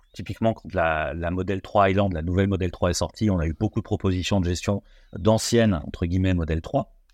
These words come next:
ou des personnes qui étaient sur le Model trois qui veulent passer sur le Model Y. Enfin voilà, donc des personnes qui avaient déjà une Tesla, qui veulent mettre ce véhicule en gestion,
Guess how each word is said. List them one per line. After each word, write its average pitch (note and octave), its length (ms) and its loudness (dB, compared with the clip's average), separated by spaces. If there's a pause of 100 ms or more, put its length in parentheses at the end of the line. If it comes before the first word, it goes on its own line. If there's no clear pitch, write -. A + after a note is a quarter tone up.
(680)
ou A2+ 40 0
des A#2+ 120 6
personnes G#2+ 260 2
qui B2 80 0
étaient G2+ 160 0
sur F#2+ 140 -2
le - 20 0
Model E2+ 200 -2
trois G2+ 180 0
qui - 100 -6
veulent - 80 0
passer - 220 -6
sur F#2 140 -6
le - 20 -4
Model E2+ 220 -6
Y. E2+ 280 0
Enfin F#2+ 160 -4
voilà, D#2 180 -2
donc D2+ 140 -8 (280)
des G#2+ 100 2
personnes B2 340 2
qui G#2 140 0
avaient G#2 240 2
déjà A#2+ 180 0
une G#2+ 100 -2
Tesla, A#2 360 0
qui - 160 -12
veulent A2 320 2 (320)
mettre G2+ 140 -2
ce A2 60 0
véhicule G2 280 -2
en F#2+ 60 0
gestion, F#2 380 -2